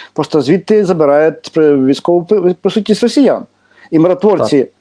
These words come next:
Speaker 1: в лапках, які знаходяться на території Придністров'я, заміняються справжніми миротворцями згідно нашого мандату. Як ми, як, е, е, коспонсори врегулювання, учасники, е, формули п'ять плюс два, ми можемо,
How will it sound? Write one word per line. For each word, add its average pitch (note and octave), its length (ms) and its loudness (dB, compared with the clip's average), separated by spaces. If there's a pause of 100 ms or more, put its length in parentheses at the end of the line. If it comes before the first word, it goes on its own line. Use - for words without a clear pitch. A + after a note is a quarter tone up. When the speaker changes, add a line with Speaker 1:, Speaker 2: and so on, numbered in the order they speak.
(160)
Speaker 1:
в B2 240 -2
лапках, D#3 520 -2
які B2+ 180 -6
знаходяться C3+ 720 -2
на C#3 200 0
території C3 420 0
Придністров'я, G#3+ 640 0 (280)
заміняються F#3+ 500 0
справжніми D3 520 0
миротворцями A3+ 680 0 (180)
згідно E3+ 440 0
нашого C#3+ 460 -2
мандату. A#3 640 -2 (200)
Як F3 420 -2
ми, F#3+ 200 2
як, D#3 460 -2
е, D#3 60 0
е, C#3 680 0
коспонсори F3 640 -2
врегулювання, D#3+ 680 0
учасники, D3 640 -2 (440)
е, C3+ 280 2
формули D3+ 460 0
п'ять D3+ 300 -2
плюс D3+ 200 -2
два, C#4+ 420 0 (140)
ми D#3+ 220 2
можемо, A#3+ 720 2